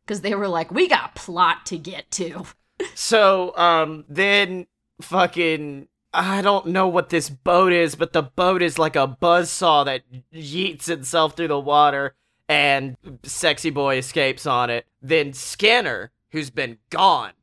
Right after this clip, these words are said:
Speaker 2: or so, he's fucking invisible. Like, <laughs> you gotta give me more Skinner film.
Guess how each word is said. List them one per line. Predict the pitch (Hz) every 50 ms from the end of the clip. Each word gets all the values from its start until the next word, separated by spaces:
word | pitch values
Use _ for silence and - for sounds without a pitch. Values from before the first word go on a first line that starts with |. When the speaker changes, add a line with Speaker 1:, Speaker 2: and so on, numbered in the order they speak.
| _ _ _ _ -
Speaker 2:
or | 214 233 247 220
so, | - - - 285 302 320 311
he's | 240 233 277 247 - -
fucking | - - 339 349 349 - - 302 277 247
invisible. | 240 220 196 _ _ - 311 311 294 214 185 233 214 156 190 190 165 151 147 208
Like, | 233 240 220 214 - _ _ _ _
<laughs> | _ _ _ -
you | 190 - - - - - 320 339 302 254 196 202
gotta | 349 339 339 311 302 285 262
give | 214 269 277 262
me | 226 254 247 240
more | 233 226 226 214
Skinner | 214 196 - - - - 285 285 277 254 185 226 247 220 208 - _ -
film. | 202 190 208 226 254 277 269 233 220